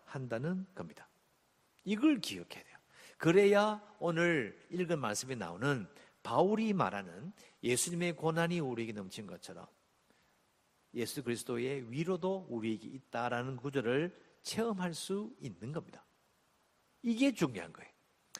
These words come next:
자, 그러면 정리하면 이렇습니다. 가장 중요한 게 뭐냐? 하나님의 인도하심을 구해야 한다는 겁니다. "주님, 나도 바울처럼 나를 인도하여 주십시오." 근데 감히 기도하고 있기는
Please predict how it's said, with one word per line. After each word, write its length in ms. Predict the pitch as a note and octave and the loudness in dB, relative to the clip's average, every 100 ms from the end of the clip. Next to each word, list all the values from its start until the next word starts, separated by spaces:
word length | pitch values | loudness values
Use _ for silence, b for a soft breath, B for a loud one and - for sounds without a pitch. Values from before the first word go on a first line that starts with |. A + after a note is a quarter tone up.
| - | -8
자, 140 | - C#3 | 0 6
그러면 400 | F3 D#3+ G2 - - | 6 6 2 -6 -8
정리하면 380 | B2+ B2+ E3 C#3+ | -4 2 2 2
이렇습니다. 600 | C3+ C3 G#2 F2 G2+ E2+ _ _ _ _ _ _ - B B B | -2 -4 -8 -6 -8 -8 _ _ _ _ _ _ -20 B B B
가장 320 | - F#3 A3 F#3 | -10 -4 -2 -4
중요한 260 | B2 A#2+ | -6 -6
게 80 | B2 | -6
뭐냐? 440 | F2 E2 G#2 G#2 - _ b b b | -8 -8 -6 -8 -10 _ b b b
하나님의 680 | - G3+ A3 G#3 F3+ D#3+ D3 | -4 0 2 2 0 -2 -4
인도하심을 1000 | D3+ D3+ D3+ C#3 C3 C#3 C3+ C3 C3+ C#3+ _ _ - | -8 -4 -2 -2 -4 -8 -8 -6 -8 -12 _ _ -14
구해야 520 | - A#2+ C#3 F3+ F3+ | -4 0 0 0 -4
한다는 280 | A2+ G2 F#2+ | -6 -10 -14
겁니다. 320 | - - - - _ _ b b b - | -16 -20 -20 -20 _ _ b b b -8
"주님, 240 | C3 B2 | -4 -2
나도 580 | A#2+ C#3+ D#3+ E3+ F#3+ G3+ - _ _ _ _ | 2 2 4 2 2 -2 -12 _ _ _ _
바울처럼 520 | - F2 F#2 - - - _ _ _ _ _ _ b b b | -12 -10 -10 -12 -14 -18 _ _ _ _ _ _ b b b
나를 440 | - - C3+ F3 E3+ | -6 -2 0 0 0
인도하여 600 | A#3+ G#3 A#3+ A3+ F3+ D#3+ | -2 -2 -2 -2 -2 -4
주십시오." 460 | D3 - - - - _ _ _ _ _ _ _ _ _ _ B B - | -6 -10 -14 -16 -20 _ _ _ _ _ _ _ _ _ _ B B 4
근데 160 | D#3 C3 | 6 6
감히 240 | D3 G3+ | 8 8
기도하고 320 | A3 A#3 F#3+ | 10 10 10
있기는 540 | D#3 D3+ C3 C#3+ A2 | 8 4 4 0 -2